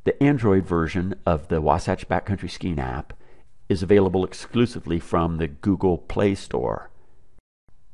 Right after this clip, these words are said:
You can buy the paper map by visiting stevesmap dot com. It's worth knowing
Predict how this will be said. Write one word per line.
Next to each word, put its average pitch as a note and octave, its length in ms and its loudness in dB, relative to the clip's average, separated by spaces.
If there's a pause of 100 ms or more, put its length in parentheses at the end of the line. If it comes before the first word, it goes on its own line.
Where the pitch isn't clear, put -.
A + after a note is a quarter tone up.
You G#2 100 -6
can A2+ 80 -4
buy C3+ 140 8
the A#2 100 4
paper - 400 0
map A#1+ 420 -4 (640)
by F2 140 2
visiting F2+ 420 2
stevesmap F2 920 -2
dot D#2 260 -2
com. C#2+ 460 -2 (840)
It's - 160 -8
worth E3 260 2
knowing G#2+ 560 2